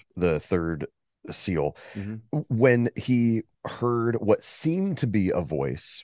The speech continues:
Speaker 2: Yeah.
Speaker 1: uh, coming from the four living creatures, uh, so this would be two questions.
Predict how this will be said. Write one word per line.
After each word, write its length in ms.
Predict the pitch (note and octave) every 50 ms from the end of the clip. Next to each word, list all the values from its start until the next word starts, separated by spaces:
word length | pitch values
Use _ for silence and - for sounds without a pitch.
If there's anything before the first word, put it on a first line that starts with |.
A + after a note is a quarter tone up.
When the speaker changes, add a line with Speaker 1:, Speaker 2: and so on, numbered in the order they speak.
| - _ _ -
Speaker 2:
Yeah. 80 | - - - _ _ _ - - _ _ _ _ _ _ - A2+
Speaker 1:
uh, 40 | - A2
coming 220 | - A#2+ A2 A2 F#2+
from 220 | - G#2 G2+ F#2+
the 220 | F2 F2+ F2 F2 -
four 200 | - - F#2+ F2+
living 240 | F2 F2 E2+ E2 D#2+
creatures, 500 | - - E2+ E2 - E2 D#2+ D#2+ D#2 - - - - - - _ _ _ _ _ _ _
uh, 140 | C3+ C#3 A2
so 140 | - C3 -
this 240 | A#2 A2+ G#2 A2+ -
would 80 | -
be 100 | G#2 G2+
two 180 | - - A2+ G2
questions. 400 | - G2+ F#2+ - - E2+ D2+